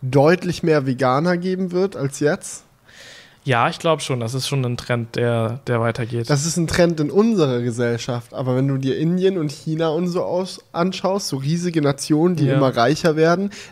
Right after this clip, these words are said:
Speaker 1: da sieht man ja, dass der Fleischkonsum zunimmt. Einfach aus dem einfachen Grund,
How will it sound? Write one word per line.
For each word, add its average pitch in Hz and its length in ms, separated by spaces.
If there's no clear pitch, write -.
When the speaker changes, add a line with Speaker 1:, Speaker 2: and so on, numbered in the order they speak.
Speaker 1:
da 147 200
sieht 165 280
man 160 100
ja, 160 140
dass 156 140
der 160 120
Fleischkonsum 156 720
zunimmt. 151 500
Einfach 135 280
aus 127 100
dem 131 280
einfachen 143 380
Grund, 170 320